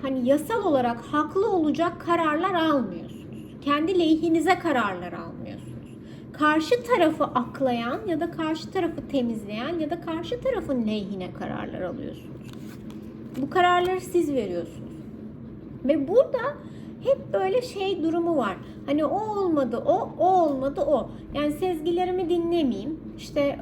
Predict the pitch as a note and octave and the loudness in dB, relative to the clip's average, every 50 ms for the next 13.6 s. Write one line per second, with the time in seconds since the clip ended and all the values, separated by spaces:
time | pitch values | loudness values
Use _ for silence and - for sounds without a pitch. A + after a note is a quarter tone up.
0 | - - - C4 - - - C4+ C4 C4 D#4+ D4+ C#4 D#4 D#4+ D#4 D#4 D4+ D4+ D4+ | -10 -6 -6 -6 -4 -4 -6 -4 2 4 4 4 6 4 4 4 4 2 2 0
1 | D#4+ D#4 - E4+ D4+ - - B3+ A#3+ A3+ G#3 G3+ F#3 F3 E3+ E3+ F3+ F#3+ A3+ C#4+ | 0 0 0 -2 -2 -2 0 0 0 0 -2 -6 -8 -8 -8 -8 -8 -6 -6 -4
2 | D4+ D4 D4 D#4 D#4+ D#4 D#4 E4+ C4 D#4 D#4 D4+ D#4 C#4 D4 C4+ C4 C#4+ C#4+ C#4+ | -2 0 0 0 0 0 0 0 2 2 2 2 2 2 2 4 4 4 4 4
3 | C#4+ D4+ D4 C#4+ C4+ C4+ A#3+ A3 G#3 G3+ F#3+ F#3 F3+ F3 E3+ - - F3 E3+ - | 4 4 4 4 6 4 4 4 2 -2 -2 -2 -2 -2 -2 -4 -4 -4 -4 -6
4 | - - - - - - G3+ G3 F#3+ F#3 F3+ E3+ E3 D#3+ - - - - A#3 - | -10 -12 -12 -14 -10 -6 -2 0 0 0 0 -2 -4 -6 -8 -10 -10 -8 -6 -6
5 | - - - - - - - - - - D#4+ D#4 F4+ D4+ F4 F4 - - - - | -6 -8 -10 -12 -14 -14 -12 -8 -4 0 2 4 4 4 2 0 -2 -6 -4 0
6 | F#4 F4+ D4+ D#4 D#4 C4 C#4+ C#4+ A#3+ C4+ C#4+ C#4+ C#4+ - C#4+ C4+ A#3+ A3 G3+ G3+ | 0 2 4 4 2 2 2 0 0 2 2 2 0 0 0 0 0 0 0 -2
7 | A#3 A#3+ D4 D#4+ D4+ C#4+ C#4 F4 G#4+ A#4 A4 G4+ D#4+ E4 E4 D4+ D#4+ D#4+ D#4+ D#4 | -2 -2 0 0 0 0 0 -2 -2 0 0 2 2 2 2 2 2 2 2 2
8 | D4+ D#4 D#4 D#4 D4+ - - - G3 G3 G#3+ D4 E4+ - - - - - - - | 2 2 0 0 0 -2 -4 -6 -4 -4 -4 -4 -4 -6 -12 -14 -14 -14 -10 -4
9 | - - G4 G#4+ F4 F4 G4+ A4+ A#4 A#4 C5+ C5+ B4 A4 F#4 G4+ B4+ C#5 - - | -2 0 0 0 -2 -2 -2 -2 2 4 4 4 4 4 2 0 0 0 -2 -6
10 | - - - - - - - - E4 E4 D#4 D#4 C#4 D#4 F4 F4+ F#4 F#4 F#4+ G#4 | -12 -14 -14 -14 -12 -6 0 2 2 2 2 2 2 2 4 4 4 2 2 2
11 | B4 C5 D#4 E4+ D4+ D#4+ E4+ F4 F#4+ G#4+ B4 A#4+ G#4+ F#4+ D#4+ D4 C#4+ C#4+ D4 D#4+ | 2 2 2 2 2 2 2 2 2 0 -2 0 0 2 2 4 4 4 2 2
12 | D#4+ D#4 - E4+ F4 E4 E4+ F4+ F#4+ - - D#4+ D4 D4+ - - C#4 C4 B3 A#3 | 0 -2 -2 0 0 0 0 0 -2 -2 -2 -2 -2 -2 -2 -4 -2 -2 -2 -2
13 | A#3 A3+ A3 G#3+ G#3+ G#3+ G#3 G#3 A#3 B3+ A3 G#3 | -2 -2 -4 -4 -4 -4 -4 -4 -4 -4 -6 -8